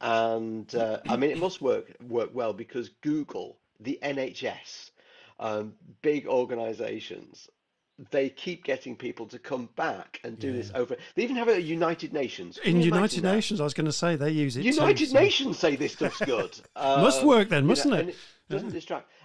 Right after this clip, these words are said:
Speaker 1: I mean, th-, I mean, I would actually, I'm gonna say something contentious, so I'm a contentious kind of person.
Speaker 2: <laughs> Oh.
Speaker 1: Push back at me, it's fine. Um, a contentious thing would be, if you are a leader
Speaker 2: Yeah.
Speaker 1: and you're on a podium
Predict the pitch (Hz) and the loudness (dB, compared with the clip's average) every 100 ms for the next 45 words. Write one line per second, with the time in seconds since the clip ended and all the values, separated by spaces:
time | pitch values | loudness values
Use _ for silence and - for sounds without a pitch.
0 | - 170 185 - 165 175 185 185 190 277 | -2 0 0 -2 -2 0 0 -2 -4 -8
1 | - 165 156 - 107 131 151 - 107 107 | -6 -8 -8 -10 -12 -12 -14 -12 -12 -10
2 | 98 - 95 95 85 92 - 127 151 - | -16 -18 -14 -14 -14 -14 -8 -6 -6 -8
3 | 131 277 269 262 - - 220 233 - 226 | -2 0 2 -2 -4 -4 -2 -2 -2 -2
4 | 214 - - _ - - - 160 - 190 | -4 -8 -14 _ -18 -18 -8 -8 0 -2
5 | 185 - 185 180 160 165 160 143 - - | 0 2 2 0 0 0 0 -4 -10 -10
6 | 135 120 95 _ _ 113 - - 131 131 | -6 -6 -8 _ _ -16 -14 -6 -2 -2
7 | 127 - 135 151 139 165 180 185 170 147 | -4 -10 -10 -10 -6 -6 -6 -12 -10 -8
8 | 131 135 123 131 101 90 - _ _ _ | -6 -6 -6 -4 -4 -8 -14 _ _ _
9 | _ _ 143 202 208 - - 151 - 131 | _ _ -2 -2 -8 -18 -8 -8 -4 -2
10 | 127 123 123 127 123 - - _ _ _ | -2 -2 -2 -4 -6 -10 -16 _ _ _
11 | 117 110 98 - - 110 113 117 123 120 | -6 -6 -6 -8 -6 -4 -4 -2 0 0
12 | - 127 147 156 143 143 127 85 - | 0 -2 -2 -2 -4 -4 -6 -14 -16